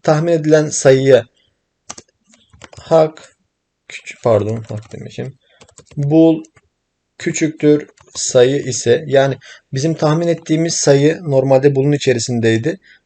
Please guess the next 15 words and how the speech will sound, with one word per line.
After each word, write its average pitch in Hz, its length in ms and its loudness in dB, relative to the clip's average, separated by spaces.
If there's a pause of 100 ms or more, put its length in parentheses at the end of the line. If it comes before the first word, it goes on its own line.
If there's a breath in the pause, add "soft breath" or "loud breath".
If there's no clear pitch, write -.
Sayı 170 400 2
da 165 280 4
bilgisayarın 147 500 0
belirlediği 127 460 2
randomdu. 104 580 2
Eğer 165 260 2
benim 170 240 0
girmiş 175 320 -2
olduğum 160 380 0
değer, 151 360 4 (1120)
e, 113 580 0 (120)
normal 143 400 6
sayımızdan 160 500 2
düşükse 185 640 -2 (160)
ekranda 160 720 4